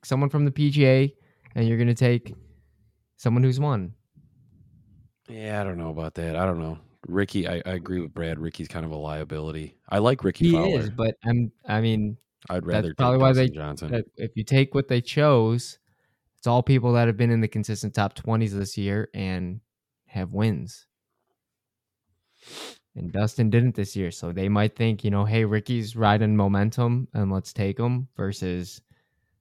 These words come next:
Speaker 1: Dustin, who ditched out on us to play less days of golf a week and not win.
Speaker 2: Oh, he didn't ditch out to play less days. He ditched out for money. Let's not forget that.
Speaker 1: Yeah, but he, he got more money, which is great for him. But for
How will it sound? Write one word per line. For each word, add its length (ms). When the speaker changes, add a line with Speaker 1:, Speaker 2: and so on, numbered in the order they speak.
Speaker 1:
Dustin, 400
who 160
ditched 340
out 200
on 120
us 200
to 80
play 240
less 280
days 320
of 140
golf 400
a 80
week 500
and 560
not 260
win. 320
Speaker 2:
Oh, 60
he 100
didn't 200
ditch 200
out 160
to 140
play 240
less 240
days. 520
He 120
ditched 320
out 160
for 100
money. 480
Let's 160
not 160
forget 300
that. 180
Speaker 1:
Yeah, 180
but 220
he, 300
he 180
got 160
more 160
money, 240
which 160
is 80
great 300
for 140
him. 380
But 240
for 560